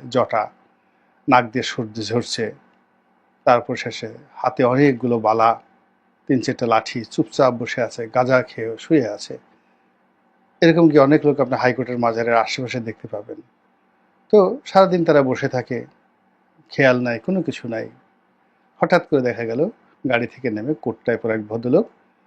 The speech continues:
"ওরে আমার বাবা রে, বাবা গো, গাঁজা বাবা, অলি বাবা",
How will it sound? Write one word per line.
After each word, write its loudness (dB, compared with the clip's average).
"ওরে 4
আমার 0
বাবা -2
রে, -4
বাবা 0
গো, 0
গাঁজা -2
বাবা, 4
অলি 0
বাবা", -2